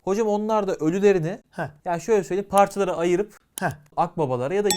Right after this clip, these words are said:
Speaker 1: yırtıcı kuşlara yani kartala, şahine hocam veriyorlar.
Speaker 2: Evet.
Speaker 1: Buradaki sebep şuymuş şimdi hani kartal, şahin dediğimiz veya akbaba dediğimiz canlı özgür bir şekilde havada süzülen,
Speaker 2: Hı.
Speaker 1: uçan bir varlık. Şunu düşünüyorlarmış. Bizim atalarımız da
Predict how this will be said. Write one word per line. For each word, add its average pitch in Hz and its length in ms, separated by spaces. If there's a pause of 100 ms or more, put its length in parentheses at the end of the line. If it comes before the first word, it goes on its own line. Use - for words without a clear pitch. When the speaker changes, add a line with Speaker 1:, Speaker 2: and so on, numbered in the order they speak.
(100)
Speaker 1:
yırtıcı 170 280
kuşlara 147 360
yani 123 200
kartala, 143 540
şahine 165 540
hocam 185 340
veriyorlar. 170 420 (100)
Speaker 2:
Evet. 160 260 (280)
Speaker 1:
Buradaki 226 460
sebep 214 320
şuymuş 208 440
şimdi 147 220
hani 104 240
kartal, 160 480
şahin 151 340
dediğimiz 139 240
veya 135 160
akbaba 147 400
dediğimiz 117 380
canlı 160 480
özgür 180 320
bir 151 100
şekilde 151 220
havada 151 420 (100)
süzülen, 165 420 (220)
Speaker 2:
Hı. 185 60 (240)
Speaker 1:
uçan 165 380
bir 170 40
varlık. 170 500
Şunu 208 200
düşünüyorlarmış. 165 840
Bizim 180 220
atalarımız 180 560
da 196 200